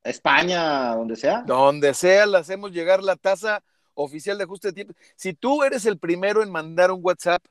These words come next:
Speaker 2: al ochenta y siete trece ochenta y siete cincuenta y cinco cero cero, con la respuesta correcta de cuál fue el, el negocio de comida rápida que salió en la serie Breaking Bad, y hace, o sea, si la, si la mandas correctamente y eres el primero o la primera,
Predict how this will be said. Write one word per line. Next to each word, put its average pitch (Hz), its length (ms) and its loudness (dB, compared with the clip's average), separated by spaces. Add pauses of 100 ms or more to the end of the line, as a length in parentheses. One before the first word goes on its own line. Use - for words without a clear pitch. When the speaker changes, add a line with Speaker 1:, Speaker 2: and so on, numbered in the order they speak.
Speaker 2:
al 139 140 -4
ochenta 131 280 -14
y 127 60 -8
siete 175 260 -4
trece 170 260 -6
ochenta 127 280 -10
y 113 60 -8
siete 143 200 -6
cincuenta 120 280 -8
y 107 40 -12
cinco 143 220 -6
cero 147 160 4
cero, 131 240 2 (1120)
con 170 220 6
la 175 100 8
respuesta 202 500 0
correcta 160 480 -2
de 123 100 -8
cuál 175 240 2
fue 185 340 -4
el, 147 220 -6 (200)
el 123 280 -8
negocio 147 340 -2
de - 40 -10
comida 151 240 -2
rápida 147 300 0
que 117 100 -16
salió 127 220 -8
en 156 40 -8
la 147 80 0
serie 147 240 -4
Breaking 147 340 -2
Bad, 143 200 0 (1120)
y 175 200 4
hace, 180 380 0
o 117 120 -6
sea, 131 140 -8
si 139 120 -12
la, 139 220 -4
si 143 160 -8
la 147 100 2
mandas 220 240 -6
correctamente 185 500 -6
y 156 80 -4
eres 165 140 -4
el 151 80 -10
primero 156 300 -10
o - 20 -6
la 139 80 -2
primera, 190 440 0